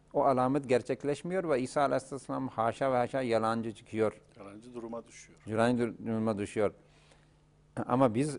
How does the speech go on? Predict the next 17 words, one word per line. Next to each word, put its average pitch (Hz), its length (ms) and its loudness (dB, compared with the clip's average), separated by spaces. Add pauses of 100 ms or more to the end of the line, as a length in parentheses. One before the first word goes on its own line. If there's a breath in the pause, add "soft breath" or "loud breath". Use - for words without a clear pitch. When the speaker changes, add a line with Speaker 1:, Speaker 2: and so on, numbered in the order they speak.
(100)
Speaker 1:
İsa 123 280 -2
Aleyhisselatü 120 540 0
Vesselam'ın 110 420 -4
Allah'ın 107 400 0
ha-, 98 380 -8
hakkı - 360 -2
peygamber 101 440 -2
olduğuna 98 380 -4
iman 95 280 -4
ediyoruz 92 440 -6
ve 123 160 -4
İncil'den 127 640 0 (1700 soft breath)
İsa 139 460 0
Aleyhisselatü 131 760 0
Vesselam'ın 127 600 -2
o 131 180 -2
alameti 107 760 -2